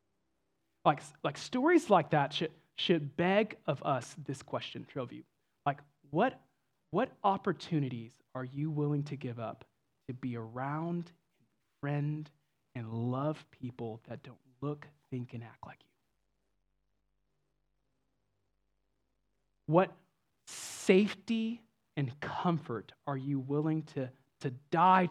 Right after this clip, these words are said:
to in order to pursue racial reconciliation? Or better, better question, you wanna hear the better question?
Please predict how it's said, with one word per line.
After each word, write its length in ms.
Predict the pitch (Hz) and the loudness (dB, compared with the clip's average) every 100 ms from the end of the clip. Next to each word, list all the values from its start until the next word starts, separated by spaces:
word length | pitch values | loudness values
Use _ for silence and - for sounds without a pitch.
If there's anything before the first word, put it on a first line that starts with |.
| - | -2
to 80 | - | -10
in 400 | 120 120 - 127 | -10 -10 -14 -10
order 260 | 143 143 135 | -4 -2 -4
to 240 | - 139 | -6 -10
pursue 1040 | 135 - - - - - 175 127 113 120 - _ _ _ _ _ _ _ _ _ | -8 -10 -12 -14 -12 0 0 0 -4 -10 -16 _ _ _ _ _ _ _ _ _
racial 320 | 139 131 - | -2 -2 -2
reconciliation? 800 | 131 123 123 127 123 120 113 - - _ _ _ _ _ _ _ _ _ _ _ _ _ _ _ _ _ _ _ _ | -4 -4 -8 -14 -12 -12 -14 -18 -18 _ _ _ _ _ _ _ _ _ _ _ _ _ _ _ _ _ _ _ _
Or 100 | 170 | 2
better, 260 | 147 196 180 - | 6 6 6 4
better 180 | 185 180 | 4 4
question, 320 | - 143 151 | 2 -2 0
you 40 | |
wanna 120 | 151 151 | 0 2
hear 100 | 143 | 0
the 60 | |
better 160 | 139 147 | 0 -2
question? 400 | 156 143 160 | -2 -4 -6